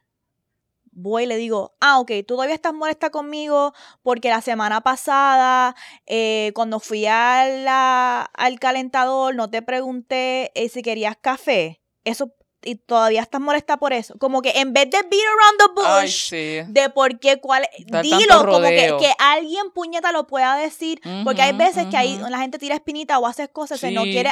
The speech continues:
Speaker 1: address el problema
Speaker 2: Directamente.
Speaker 1: directo y empiezan a co-, inventarse otras cosas que no es, en vez de decir, "Loca, en verdad tú estás mordida conmigo porque la semana pasada fui a buscar comida y no te ofrecí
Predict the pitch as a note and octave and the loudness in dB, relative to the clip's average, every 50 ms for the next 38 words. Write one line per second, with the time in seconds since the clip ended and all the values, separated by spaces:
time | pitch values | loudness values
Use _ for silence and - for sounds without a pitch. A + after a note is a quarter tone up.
0 | - - C#4+ C#4+ A#3 C#4+ C#4+ D4 C#4+ D#4+ D4 D4 - D4 D4 C#4+ D4 C#4+ C#4+ F#3 | -2 -2 -2 -4 -2 -4 -6 -4 -4 -6 -8 -6 -6 -6 -6 -4 -4 -4 -6 -6
1 | D#3 F3+ F#3 F3 F3 E3+ F3 - - F#3+ F#3+ A#3 D4+ D#4+ D#4+ D4+ D#4 - - C#4+ | -6 -10 -10 -8 -8 -8 -8 -6 -6 -4 -4 -2 -2 0 0 0 0 -2 -4 -2
2 | C4 - B3 B3+ A#3+ A3+ A#3+ A#3 - C4 B3 F#3 C#4 C#4 - - - - _ - | -2 -2 -2 -2 -4 -4 -4 -6 -6 -6 -6 -6 -8 -8 -8 -10 -10 -10 _ -10
3 | - B3 A#3+ A#3 A#3+ A#3 A3 - A3 A3 A3 - B3+ B3 C4 C#4 C#4+ - D#4 D4 | -10 -8 -6 -6 -8 -8 -4 -4 -4 -4 -4 -6 -6 -6 -4 -6 -6 -6 -8 -8
4 | - D4+ - - E4 D4 D#4 D#4 D4+ D4 D4 C4+ B3 A#3+ A#3+ A3 A3+ C4 C4+ C#4+ | -8 -10 -8 -8 -8 -8 -6 -6 -6 -6 -6 -4 -4 -6 -6 -4 -4 -4 -4 -4
5 | C#4 D#4+ D4 C4+ C4+ C#4+ D4+ D#4+ E4+ D#4 C#4+ C4 B3+ B3+ B3+ B3+ C4+ C#4 - C#4+ | -4 -6 -8 -8 -4 -2 -2 2 2 2 2 2 0 0 0 0 0 -2 -4 -8
6 | C#4 D4 D4 D4+ D4 D4+ D4 D4 D#4 D4+ D#4+ E4 D#4 D4+ C#4 C4+ B3+ B3 A#3+ A3 | -8 -6 -6 -6 -4 -4 -6 -6 -6 -10 -10 -8 -6 -4 -4 -4 -4 -6 -6 -6
7 | - A3+ G#3+ G#3+ G#3+ B3 A3 G#3+ G#3+ G#3+ A3 A#3 B3 B3+ D#4 C#4 C#4 C4+ B3+ B3 | -4 -4 -4 -4 -4 -6 -6 -4 -4 -2 -2 -2 -2 -2 0 2 2 4 4 2
8 | A#3+ A#3 B3 - - - _ - _ _ _ _ _ - B3+ B3 B3 A#3+ A#3 A#3+ | 2 0 -2 -6 -14 -20 _ -20 _ _ _ _ _ -8 -6 -2 0 2 2 2
9 | B3 - C#4+ C4 B3+ - C#4+ C4+ C#4 C#4 C4+ B3+ A3 G3+ G3 G3 A3+ A#3 _ _ | 2 2 0 0 0 0 -4 -4 -2 -2 0 2 2 2 2 0 -2 -6 _ _
10 | _ _ _ _ _ _ _ _ _ _ _ _ _ - - _ _ A3 A#3 A#3 | _ _ _ _ _ _ _ _ _ _ _ _ _ -20 -20 _ _ -6 -4 -4
11 | A3+ A3+ A3+ A3 G#3+ G#3+ G#3 G#3+ A3+ A#3 A#3+ B3+ C4+ C4 C4 - - C4 A3+ G3+ | -2 -2 -2 -2 -2 -2 -2 -2 0 0 0 0 0 0 -2 -2 -4 -6 -6 -6
12 | G3 G3+ G#3+ A3+ - | -8 -8 -12 -14 -20